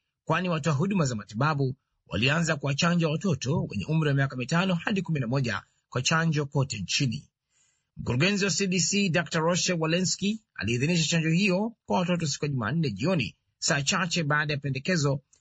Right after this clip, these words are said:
lililotolewa na kamati ya ushauri wa wakala kuhusu chanjo. Biden alisema upanuzi wa chanjo ni hatua muhimu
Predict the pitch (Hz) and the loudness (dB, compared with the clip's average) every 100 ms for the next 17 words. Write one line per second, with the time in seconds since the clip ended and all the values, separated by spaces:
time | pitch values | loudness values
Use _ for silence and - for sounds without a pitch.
0 | _ - 87 131 147 147 143 156 156 147 | _ -10 -4 0 2 0 -2 0 0 0
1 | 156 139 180 190 156 139 147 156 170 110 | -2 0 0 2 2 0 0 -2 -2 -2
2 | 95 - 135 - 80 - 135 160 120 78 | -4 -6 -4 -4 -4 -2 2 0 0 -6
3 | _ _ _ _ _ _ _ _ - 123 | _ _ _ _ _ _ _ _ -2 0
4 | 156 165 113 - 180 143 90 - _ _ | 0 -2 -2 0 0 0 -2 -12 _ _
5 | _ - 92 135 170 156 143 139 175 185 | _ -10 -2 2 4 2 0 2 0 2
6 | 175 185 165 101 69 - 143 127 147 180 | 0 0 0 -2 -4 -2 0 2 2 2
7 | 165 | 2